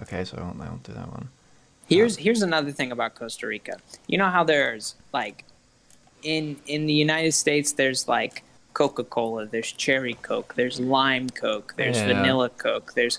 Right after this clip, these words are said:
Speaker 2: all these things. We might have discussed this
Speaker 1: Is this the
Speaker 2: before.
Speaker 1: case with Lozano?
Speaker 2: No.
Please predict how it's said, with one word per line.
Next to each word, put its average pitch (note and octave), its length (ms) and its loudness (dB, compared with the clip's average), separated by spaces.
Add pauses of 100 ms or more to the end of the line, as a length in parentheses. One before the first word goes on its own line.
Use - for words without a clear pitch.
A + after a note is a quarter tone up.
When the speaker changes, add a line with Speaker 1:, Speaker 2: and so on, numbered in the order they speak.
(140)
Speaker 2:
all C3 220 6
these C3 220 2
things. C3+ 220 -2
We D#3 80 0
might F#3 160 2
have D#3+ 100 2
discussed C3+ 460 -2
this B2 120 4
Speaker 1:
Is A2 60 0
this C#3 160 4
the D3+ 100 10
Speaker 2:
before. - 100 2
Speaker 1:
case C3 260 10
with A#2 140 0
Lozano? G2+ 600 4 (920)
Speaker 2:
No. C3 560 2